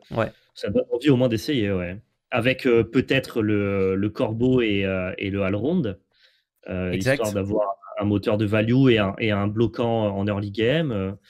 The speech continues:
Speaker 1: Hmm.
Speaker 2: euh, l'anti-bête, du coup, mono bleu qui prend tout son sens si on n'a pas moyen d'ajouter une autre couleur à côté. Ah, il y a, il y a
Speaker 1: Peut-être.
Speaker 2: peut-être un truc qui se profile, pourquoi pas, à
Speaker 1: Moi,
Speaker 2: tester.
Speaker 1: j'ai, j'ai ouvert la boîte, prenez ce que vous voulez dedans.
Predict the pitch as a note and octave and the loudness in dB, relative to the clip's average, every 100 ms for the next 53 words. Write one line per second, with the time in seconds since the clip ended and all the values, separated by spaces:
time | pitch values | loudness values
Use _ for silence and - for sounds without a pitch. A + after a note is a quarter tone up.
0 | - B2 A#2 - F#2+ G2+ B2+ - - C3+ | -12 -8 -8 -4 0 2 2 0 -10 -10
1 | A#2 A#2 C3+ B2+ B2 A#2 C3+ C#3 - A2 | -8 -4 2 4 4 4 4 2 -4 -12
2 | - - - B2+ A#2+ - G#2+ G2+ G#2 G#2 | -12 -10 -6 -6 -6 -6 -4 -2 -2 0
3 | G#2+ A2 G#2 G2 G2 G2+ G2+ - - G2+ | 0 0 0 -2 -4 -2 -4 -6 -4 -2
4 | F#2 G2+ F2+ A#2 D#3 F#3 _ _ _ _ | -2 -4 -2 -2 -2 -6 _ _ _ _
5 | _ _ _ _ _ _ - _ _ _ | _ _ _ _ _ _ -20 _ _ _
6 | _ _ _ _ _ _ - - - - | _ _ _ _ _ _ -18 -12 -12 -12
7 | - C4 C#3+ C3+ C3+ D3+ D#3+ E3 A3+ - | -6 0 2 4 4 4 4 4 2 -2
8 | - _ _ G3 - A3 - B2 F#2+ - | -10 _ _ -12 -2 -2 0 -2 -4 -10
9 | - D#3 - F#2+ - C3 F#3 G#3+ D3+ D#3 | -4 -4 -2 -8 -4 2 4 4 2 2
10 | C#3+ C#3+ A#2+ D#3+ F3+ F3 D3+ F3+ G#3+ - | 2 0 0 2 4 4 4 2 0 -6
11 | - - D#3+ - F#3+ F#3 D#3 A#2 G2 | -8 0 0 2 2 2 2 0 -4